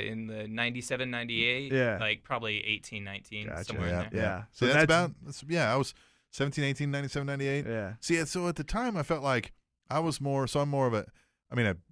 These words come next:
Speaker 3: grew up in a small college
Speaker 2: Mm.
Speaker 3: town, but it, it wasn't country, so I felt, you know, I'm more of a city
Speaker 2: Mm-hmm.
Speaker 3: boy, as it were, and so I was more of the N W O, you know,
Speaker 2: Right.
Speaker 3: like the,
Speaker 2: Mm-hmm.
Speaker 3: the punk,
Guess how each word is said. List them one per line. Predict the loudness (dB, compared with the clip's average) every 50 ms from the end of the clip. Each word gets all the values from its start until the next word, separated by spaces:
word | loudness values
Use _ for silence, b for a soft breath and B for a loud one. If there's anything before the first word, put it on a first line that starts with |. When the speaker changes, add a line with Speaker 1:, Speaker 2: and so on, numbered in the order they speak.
| -6 -2
Speaker 3:
grew | -2 0
up | 0
in | -2
a | -4
small | -4 0 4 6 6 6 4 2
college | 2 2 2 2 2 0 -6 -12 -6
Speaker 2:
Mm. |
Speaker 3:
town, | -4 -2 -2 -2 -4 -6 -8 -10 -12 -14 _ 0
but | 4 6 8 8 6 4 0 -4
it, | -4 -4 -4 -2
it | -2 0
wasn't | 0 0 0 -2 -4
country, | -4 -2 -2 -2 0
so | 0 0
I | 2
felt, | 2 0 0 0
you | -2
know, | -6 -6
I'm | -6 -6 -6
more | -6 -6 -6
of | -4 -6
a | -6 -6
city | -6 -2 0 0 2 2 0 0 -2 -4 -8 _ _ -4
Speaker 2:
Mm-hmm. | -2 0 0 0 0
Speaker 3:
boy, | 2 2 2 2
as | 2 0
it | 0
were, | -2 0 -2
and | -2 -4 b b b b b b -8
so | -6
I | -6
was | -4 -2
more | -2 -2
of | -2
the | 0 0
N | 0 2
W | 2 2 2 0 0 0
O, | 0 -2 -2 -4 -4 -6 -8 -12 _ _ _ _ _ _ 4
you | 6 6
know, | 8
Speaker 2:
Right. | 8 6 4
Speaker 3:
like | 2 0 -2 -2
the, | 0 0 0 0 0 0
Speaker 2:
Mm-hmm. | -2 -2 -2 -2 -2 -4 -4
Speaker 3:
the | -6
punk, | -4 -2 0 2 2 2 0 0 -4 -10